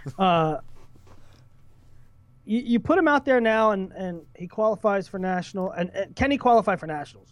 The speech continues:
Speaker 2: is the question.
Speaker 1: Yeah. Yeah. I, i-, it's interesting because all these automatic spots are, they're not gonna be as many.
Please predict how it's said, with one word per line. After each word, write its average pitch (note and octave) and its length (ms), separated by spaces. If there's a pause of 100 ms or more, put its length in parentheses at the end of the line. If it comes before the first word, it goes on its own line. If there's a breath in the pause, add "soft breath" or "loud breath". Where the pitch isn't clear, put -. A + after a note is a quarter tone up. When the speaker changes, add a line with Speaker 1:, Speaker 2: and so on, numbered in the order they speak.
Speaker 2:
is C#3+ 80
the A#2+ 80
question. - 420 (380)
Speaker 1:
Yeah. A2+ 320 (640)
Yeah. B2 340
I, C3 200 (580 soft breath)
i-, D#3+ 100 (100)
it's F#3 260
interesting D#3 720 (280)
because D3 720 (680)
all G#3 240
these A3+ 480
automatic F#3 540
spots F#3 580
are, C#3+ 120 (300)
they're D#3 100
not A#3+ 200
gonna F#3 160
be G3+ 240
as - 200
many. F#2+ 360